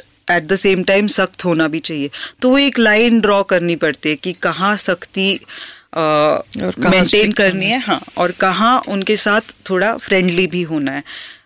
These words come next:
Speaker 1: So, वो confidence और उनको command करने की, अ, क्षमता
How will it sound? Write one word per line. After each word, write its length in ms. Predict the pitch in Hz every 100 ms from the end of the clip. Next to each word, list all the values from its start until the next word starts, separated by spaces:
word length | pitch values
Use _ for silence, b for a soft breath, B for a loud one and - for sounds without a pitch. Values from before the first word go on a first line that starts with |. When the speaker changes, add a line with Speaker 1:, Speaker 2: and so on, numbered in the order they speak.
| -
Speaker 1:
So, 380 | - 240 226 - 190
वो 260 | 214 240 254
confidence 920 | - 202 202 233 214 220 220 - - _ 196
और 200 | 190 190
उनको 320 | 196 196 220
command 460 | 208 190 196 220
करने 400 | - 196 196 190
की, 400 | 190 - 208 214
अ, 60 | - _ - _ _ _ _ _ _ 160 156 147 147 147 - -
क्षमता 720 | - 208 196 208 220 214